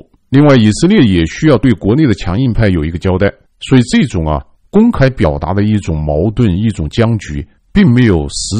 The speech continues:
质性的影响双方的谈判。L T也注意到，今天川普的这个威胁，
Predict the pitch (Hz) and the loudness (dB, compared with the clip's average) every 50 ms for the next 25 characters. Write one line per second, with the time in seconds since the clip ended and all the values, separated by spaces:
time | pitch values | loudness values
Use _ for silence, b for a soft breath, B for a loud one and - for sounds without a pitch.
0 | 123 127 135 110 - 113 98 90 82 78 80 82 98 - - - 71 65 - _ | -4 -4 -6 -4 -2 -2 0 0 0 0 -2 -4 -4 -4 -4 -6 -6 -6 -8 _
1 | _ _ _ - - - 101 92 85 85 85 82 78 - - 76 69 65 - 85 | _ _ _ -10 -4 -2 -2 -2 -2 -4 -6 -6 -4 -4 -6 -6 -6 -8 -8 -10
2 | - - _ _ _ _ - 127 170 190 - - 233 214 104 - - - 117 107 | -10 -12 _ _ _ _ -2 -2 -2 0 0 0 0 0 0 0 0 0 0 0
3 | 87 87 80 - - 165 175 165 - 139 131 127 - - 131 135 135 127 - - | 0 0 -2 -2 -2 -2 -2 0 0 0 0 -2 -2 -4 -4 -4 -4 -4 -6 -6
4 | - 80 - - 123 95 87 87 107 120 120 - - - 78 73 | -6 -6 -6 -4 -2 -2 -2 0 0 -2 -2 -4 -4 -6 -6 -6